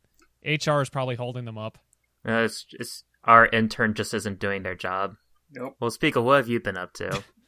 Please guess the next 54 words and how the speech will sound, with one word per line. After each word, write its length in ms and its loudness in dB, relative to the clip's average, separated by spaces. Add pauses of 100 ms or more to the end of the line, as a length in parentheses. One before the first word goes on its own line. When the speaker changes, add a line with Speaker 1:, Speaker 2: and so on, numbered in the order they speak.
(140)
Speaker 3:
Yeah, 200 -2
that's 300 -2
it. 320 -10
I 80 -4
wanna 260 -4
know. 300 -10 (1040)
Speaker 1:
Uh, 340 2 (180)
so 220 -2
I've 160 2
actually 540 -2 (100)
been 220 -4
playing 280 -4
a 60 -2
bunch 260 -2
of 60 -4
games, 560 -6
um, 460 -8
and, 200 -8
and 360 -10
though 140 0
you 140 0
guys 220 0
don't 160 -6
have 120 -2
a 20 -2
lot 180 -2
of 60 -8
games 260 -6
on 100 -8
your 120 -8
list, 280 -8
I, 160 -4
I've 160 0
been 140 -2
off 260 -4
the 60 -8
show 360 -4
for 280 -8
a 60 -6
couple 340 -6
of 160 -12
weeks. 380 -10
I 80 -4
don't 140 -2
even, 280 -6
was 140 -12
I 160 -6
on 320 -8
two 140 -6
weeks 180 -12
ago? 160 -8
I 80 -6
don't 120 -8
remember. 300 -14